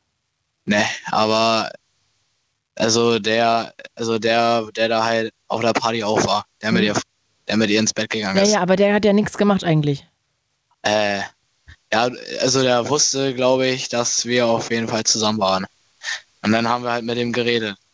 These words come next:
Speaker 2: Mhm.
Speaker 1: Aber das war, nachdem ich, äh, mit meiner Freundin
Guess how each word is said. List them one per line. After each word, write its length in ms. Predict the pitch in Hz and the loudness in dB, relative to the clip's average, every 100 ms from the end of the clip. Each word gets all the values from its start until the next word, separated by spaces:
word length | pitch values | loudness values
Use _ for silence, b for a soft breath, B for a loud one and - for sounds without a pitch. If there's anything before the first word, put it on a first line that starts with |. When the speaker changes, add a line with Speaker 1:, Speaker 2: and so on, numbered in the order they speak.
| _ | _
Speaker 2:
Mhm. 400 | 175 165 170 220 | 2 4 2 0
Speaker 1:
Aber 380 | - 120 120 113 - | 0 2 2 0 -2
das 240 | 120 - | -2 -2
war, 140 | 123 123 | -2 0
nachdem 460 | 120 123 120 117 117 | 0 0 0 0 0
ich, 320 | 110 - - | -2 -4 -4
äh, 360 | 120 110 107 104 _ _ _ _ _ _ - | -2 0 -2 -6 _ _ _ _ _ _ -4
mit 540 | 107 104 98 - - - | -2 0 -2 -6 -8 -6
meiner 200 | 107 110 | -2 0
Freundin 420 | 110 113 110 98 | 0 -2 -4 -6